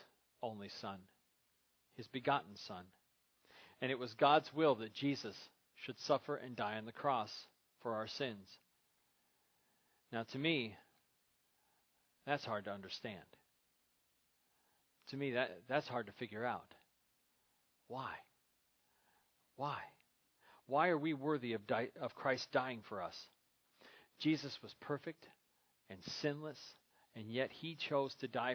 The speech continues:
for sinful, evil, and wicked human beings.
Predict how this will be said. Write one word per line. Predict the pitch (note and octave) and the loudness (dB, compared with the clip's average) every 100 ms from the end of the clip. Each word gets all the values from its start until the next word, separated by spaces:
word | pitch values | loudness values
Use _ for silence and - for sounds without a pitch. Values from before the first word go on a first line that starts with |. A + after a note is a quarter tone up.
| - | -2
for | A2 - - | -8 -6 -2
sinful, | D3+ D3 - D3+ - _ _ _ | -2 -4 -12 -16 -16 _ _ _
evil, | D3+ C3+ C3+ C#3 C3+ _ _ _ | -4 -2 -2 -4 -6 _ _ _
and | A#2+ G#2+ | -10 -6
wicked | D3 D3 C3 | -8 -8 -10
human | - C#3 C3+ B2+ | -8 -6 -6 -2
beings. | C#3+ A2+ F#2+ | -2 -4 -10